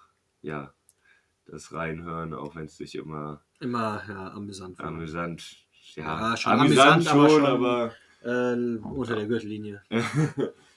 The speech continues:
Speaker 1: Und vielleicht auch zum Fremdscham irgendwie angeregt hat. Aber gut,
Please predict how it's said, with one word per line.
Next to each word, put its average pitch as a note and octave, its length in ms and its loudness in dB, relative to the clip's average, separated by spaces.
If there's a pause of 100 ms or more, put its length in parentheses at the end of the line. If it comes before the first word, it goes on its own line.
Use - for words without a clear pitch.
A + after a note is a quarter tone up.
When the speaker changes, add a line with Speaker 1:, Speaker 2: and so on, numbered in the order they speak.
Speaker 1:
Und G2 220 -6
vielleicht G2 360 -2
auch - 140 -6
zum F2 200 -18
Fremdscham F2 640 -4
irgendwie D#2+ 380 -8
angeregt D#2 520 -6
hat. - 140 -12
Aber G2 420 -4 (320)
gut, F3+ 300 4